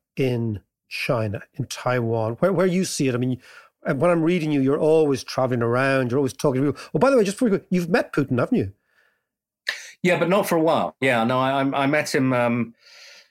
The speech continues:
Speaker 2: God, can I say it, at the World Economic Forum in Davos? So they,
Speaker 1: You
Speaker 2: they,
Speaker 1: can
Speaker 2: they had
Speaker 1: say
Speaker 2: a,
Speaker 1: it.
Speaker 2: um, a little, um, kind of meeting for about ten, fifteen journalists and, and Putin. Uh, it was, you know, not very grand. I mean, I've been inside the Kremlin not to see him. And those, you know, obviously that is an imperial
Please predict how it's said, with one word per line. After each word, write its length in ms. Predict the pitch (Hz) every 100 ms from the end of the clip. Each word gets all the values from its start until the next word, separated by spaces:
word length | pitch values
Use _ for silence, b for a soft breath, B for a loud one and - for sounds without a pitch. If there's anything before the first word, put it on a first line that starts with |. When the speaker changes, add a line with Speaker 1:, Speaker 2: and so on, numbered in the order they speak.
| -
Speaker 2:
God, 220 | - 120
can 120 | - 131
I 80 |
say 240 | 143 - 170
it, 60 | 156
at 80 |
the 60 | 131
World 220 | 131 143
Economic 340 | 143 135 139 -
Forum 240 | 143 139
in 80 | 135
Davos? 340 | 139 135 135
So 140 | - 139
they, 140 | 143
Speaker 1:
You 80 | 147
Speaker 2:
they, 200 | 143 143
Speaker 1:
can 80 | 143
Speaker 2:
they 120 | 135
had 120 | 139
Speaker 1:
say 200 | 131 120
Speaker 2:
a, 40 | 117
Speaker 1:
it. 60 |
Speaker 2:
um, 140 | 110 117
a 80 |
little, 380 | 123 131 123 123
um, 520 | 120 117 113 113 110
kind 220 | 107 113 107
of 160 | 98 - _ -
meeting 540 | 117 123 123 110 98
for 180 | - 98
about 280 | 92 95 - _ _ _ _ _ _
ten, 220 | - 113 101
fifteen 360 | 101 110 98
journalists 520 | 101 104 104 98 -
and, 140 | - 95
and 200 | 98 95
Putin. 460 | 98 - 107 110 B B B _ _
Uh, 300 | 120 120 123
it 60 | 147
was, 240 | 170 233
you 80 | 220
know, 140 | 233 190
not 260 | 170 226
very 160 | 175 147
grand. 640 | 127 147 147 107 101 101
I 80 | 135
mean, 140 | 127
I've 120 | 127 120
been 140 | 175
inside 280 | 147 117 113
the 40 |
Kremlin 380 | 110 139 123 92
not 160 | 101 -
to 80 | 95
see 200 | 110 104
him. 160 | 127 101
And 160 | 107
those, 380 | 135 139 113 -
you 80 | 104
know, 100 | 101
obviously 280 | 107 - 92
that 200 | 107 107
is 120 | 92
an 60 |
imperial 920 | 95 95 - 113 110 98 95 92 90